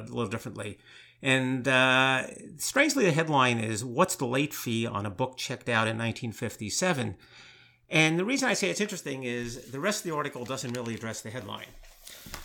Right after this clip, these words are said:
What happens is, uh, this woman who was in Queens, who was a young girl in nineteen fifty-seven, checks out a book,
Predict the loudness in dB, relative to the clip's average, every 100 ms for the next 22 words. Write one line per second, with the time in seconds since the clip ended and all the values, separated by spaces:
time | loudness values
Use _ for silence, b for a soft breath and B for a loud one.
0 | B 0 4 4 4 2 2 0 -2 0
1 | 4 4 4 4 2 0 -2 0 2 2
2 | 0 -2 -2 0 -2 -4 -6 -2 2 4
3 | 4 0 -2 -2 -4 -2 0 0 0 -4
4 | -6 -10 -10 -6 0 0 2 -2 -2 -2
5 | 0 0 2 0 -2 -6